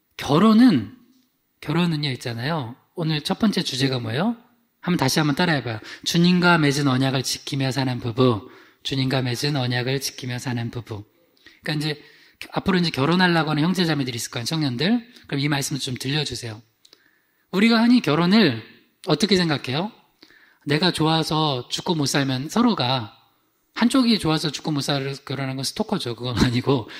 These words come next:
서로가 좋아서 죽고 못 살아서 결혼한다고 생각해요. 그건 세상 사람들 얘기예요. 결혼은요, 기본적으로 뭐냐면 주님과 맺은 언약이에요.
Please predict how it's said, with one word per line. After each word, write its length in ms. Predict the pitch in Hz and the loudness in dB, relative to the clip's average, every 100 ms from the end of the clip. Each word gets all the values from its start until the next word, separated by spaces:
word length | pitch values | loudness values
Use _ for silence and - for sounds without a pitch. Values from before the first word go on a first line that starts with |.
| - - | -12 -2
서로가 400 | 233 254 226 202 | 4 4 4 2
좋아서 300 | 156 151 147 | 2 0 0
죽고 240 | - - | -4 -2
못 120 | 139 | 0
살아서 420 | 127 156 143 143 135 | 0 0 0 0 -2
결혼한다고 400 | 135 147 143 131 | 0 2 2 0
생각해요. 460 | 139 131 127 113 - _ _ _ - | 0 -2 -6 -8 -10 _ _ _ -6
그건 140 | 147 | -4
세상 260 | 151 185 190 | -2 -2 -2
사람들 420 | 175 147 127 107 | -4 -4 -4 -6
얘기예요. 320 | 104 - 92 _ _ _ _ _ _ _ _ _ _ _ _ _ _ _ _ - | -10 -14 -20 _ _ _ _ _ _ _ _ _ _ _ _ _ _ _ _ -12
결혼은요, 760 | 165 196 196 160 208 175 104 - _ _ _ _ _ _ - - | -4 2 4 6 6 4 0 -8 _ _ _ _ _ _ -20 -8
기본적으로 680 | 160 151 170 156 135 139 120 | -4 -2 0 0 -2 -4 -6
뭐냐면 680 | 117 120 151 233 247 - _ _ _ _ _ _ - | -8 -6 0 0 0 -6 _ _ _ _ _ _ -10
주님과 560 | - 160 185 190 202 | -2 0 2 2 2
맺은 300 | 170 131 127 | 2 -2 -4
언약이에요. 440 | 110 104 95 - | -8 -10 -16 -20